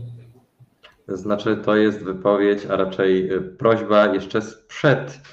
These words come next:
e, chwili, czyli w momencie, gdy pan Adam odpowiadał. Także nie mam już chyba nic do dodania. Ewentualnie mogę odpowiedzieć na pytanie z czatu, które ktoś zadał, gdzie spytał, czy fina-, finansowanie terroryzmu jest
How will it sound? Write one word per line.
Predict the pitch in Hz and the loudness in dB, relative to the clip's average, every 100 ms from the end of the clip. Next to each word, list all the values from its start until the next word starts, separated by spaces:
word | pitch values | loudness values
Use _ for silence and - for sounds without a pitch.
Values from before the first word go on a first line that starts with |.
| - _ - | -20 _ -2
e, | 95 95 | 0 0
chwili, | - - 95 92 98 135 156 | -4 -6 -6 -4 -2 -2 -2
czyli | - 95 107 | -4 -2 -2
w | 113 - - 78 | -4 -10 -14 -6
momencie, | 104 95 95 | -4 -2 -4
gdy | - 127 | -2 -2
pan | - 170 | 0 2
Adam | - 117 107 | 4 4 2
odpowiadał. | 107 - 123 95 90 95 92 | -2 0 2 2 0 -2 -2
Także | 110 - 127 127 - _ | -2 0 0 -2 -10 _
nie | 113 120 | -4 2
mam | 139 131 | 4 2
już | 120 | 0
chyba | - 123 | -2 0
nic | 120 110 | -2 -2
do | 110 | 0
dodania. | 107 101 101 107 131 139 - - | 2 4 4 4 2 0 -6 -6
Ewentualnie | 107 107 117 123 127 135 | -2 0 0 2 4 4
mogę | 123 127 120 | 2 2 2
odpowiedzieć | 117 - 117 123 123 113 | 2 0 0 2 0 -4
na | 113 | -6
pytanie | 110 113 - 113 104 | -4 -4 -4 -4 -4
z | |
czatu, | - - 202 - 143 196 185 | -6 0 0 0 -2 -4 -6
które | _ 104 95 | _ -6 -6
ktoś | - 98 | -4 -2
zadał, | 104 139 131 123 - _ _ - | 0 2 2 0 -6 _ _ -12
gdzie | 104 147 | 0 0
spytał, | 147 131 135 | 2 2 2
czy | 127 123 | 0 -2
fina-, | 120 113 113 113 | -4 -2 -2 -2
finansowanie | 117 117 113 110 113 120 | -4 -4 -2 -4 -2 -4
terroryzmu | 117 117 113 107 95 101 | -2 -2 0 0 -2 0
jest | 101 101 - | 0 0 -2